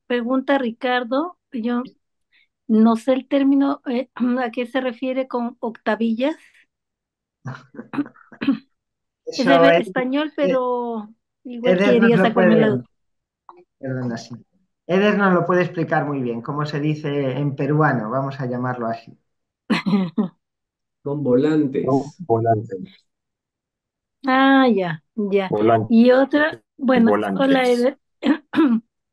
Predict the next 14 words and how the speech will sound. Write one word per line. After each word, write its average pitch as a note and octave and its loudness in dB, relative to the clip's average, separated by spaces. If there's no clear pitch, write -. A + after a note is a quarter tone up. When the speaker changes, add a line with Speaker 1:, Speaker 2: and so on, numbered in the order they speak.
Speaker 1:
Eh, A#3+ 0
me B3+ -4
gustó C#4+ 2
Speaker 4:
Sí. - 2
Speaker 1:
la, C#4 -2
el A3+ -14
folleto, A#3 -8
primera A3+ 0
vez A3+ -2
que C4 -4
lo, A3 -4
lo G#3 -2
veo. A#3 2
Eh, G3+ -4